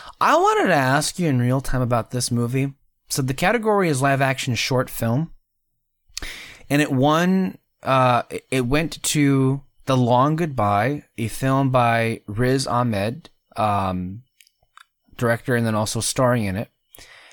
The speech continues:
It's available on YouTube right now. I would prefer to include this in my, like,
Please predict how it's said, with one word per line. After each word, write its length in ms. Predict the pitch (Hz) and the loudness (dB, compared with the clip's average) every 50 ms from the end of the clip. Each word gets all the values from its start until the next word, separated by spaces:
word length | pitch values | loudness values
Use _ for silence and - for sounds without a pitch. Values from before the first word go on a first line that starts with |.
| - _ - | -20 _ -14
It's 100 | - - | -6 -4
available 340 | 127 123 139 143 151 147 156 151 | 0 0 2 2 2 2 2 2
on 120 | 143 139 | 4 4
YouTube 340 | 139 135 131 - - 131 120 | 2 2 2 0 -2 0 0
right 220 | 120 117 101 78 | 0 -2 -2 -2
now. 280 | 113 104 95 87 87 - _ - _ _ _ _ _ - - _ _ _ _ _ _ _ _ _ _ _ _ _ _ _ _ _ _ _ _ _ _ _ _ _ _ - 104 | -4 -4 -4 -4 -6 -10 _ -20 _ _ _ _ _ -20 -20 _ _ _ _ _ _ _ _ _ _ _ _ _ _ _ _ _ _ _ _ _ _ _ _ _ _ -4 0
I 720 | 107 123 135 151 175 185 190 196 190 190 185 165 - - _ - | 2 2 2 4 2 2 2 2 2 2 0 -2 -4 -8 _ -2
would 220 | 135 143 131 131 | -2 -2 0 0
prefer 520 | - - 135 123 - - - 147 151 160 | 0 0 0 0 -2 -2 0 2 2 2
to 340 | 156 156 - - - 175 156 | 0 -2 -4 -4 -2 0 2
include 600 | 143 139 131 123 - - - 120 123 127 131 131 | 2 2 0 0 -2 -6 -4 -2 0 0 0 0
this 440 | 151 151 151 147 - - - - - _ - | 0 0 0 0 0 -2 -2 -4 -8 _ -6
in 160 | 127 127 120 120 | -4 -2 0 0
my, 180 | 117 117 117 113 | 0 0 0 -2
like, 200 | 110 113 104 | -2 -4 -6